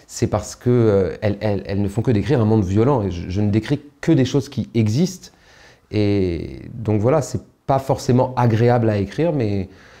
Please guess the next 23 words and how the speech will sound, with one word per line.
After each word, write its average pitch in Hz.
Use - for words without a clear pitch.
mais, 101
mais 95
c'était -
nécessaire. 101
Et 92
c'est, -
donc 95
c'est, 98
c'est, 90
c'est -
important, 120
je 113
pense, 123
qu'on 95
qu'on, 101
qu'on 98
parle 113
vraiment 113
de, 120
de 107
ça, 143
c'est-à-dire 117
que 101